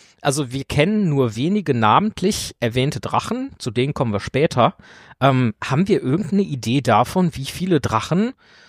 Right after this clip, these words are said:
so über die, äh, über die Zeitalter in Mittelerde gewandelt sind und wie viele gegebenenfalls auch, äh, quasi in Melkors Heeren dann oder so gedient haben oder ihm halt dann auch direkt unterstanden sind?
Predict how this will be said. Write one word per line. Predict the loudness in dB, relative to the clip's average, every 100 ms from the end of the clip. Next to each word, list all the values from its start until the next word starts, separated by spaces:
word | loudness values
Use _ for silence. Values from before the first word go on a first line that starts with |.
| _ _ _ -20 -20 -14
so | 0 2
über | 2 2 0
die, | 0 0 0 2
äh, | 2 4 4 2 -4 _ _ _ _ _ _ -6
über | -4
die | -2 -2
Zeitalter | 2 2 4 4 4 2
in | 2
Mittelerde | -2 -2 0 2 2 0 -2 -8
gewandelt | -4 0 0 2 2 0 -4
sind | 0 2 0 -2
und | -2 -2 -2 -6
wie | -8 -8
viele | -2 0 0
gegebenenfalls | -2 -2 0 0 2 4 4 2 0
auch, | 0 0 -4 -4 0 -2
äh, | -4 _ _ _ _ _ _ _ -4
quasi | 2 2 2
in | 2
Melkors | 2 2 -2 -2 0
Heeren | 0 0 2
dann | 0 0
oder | -2 -4
so | -4
gedient | -6 -4 -6 -2
haben | 2 2 2
oder | 0 0
ihm | 2 4
halt | 4 4
dann | 2
auch | -2
direkt | -6 -6 -6 -4
unterstanden | -4 -2 0 0 0 -2 -2
sind? | -2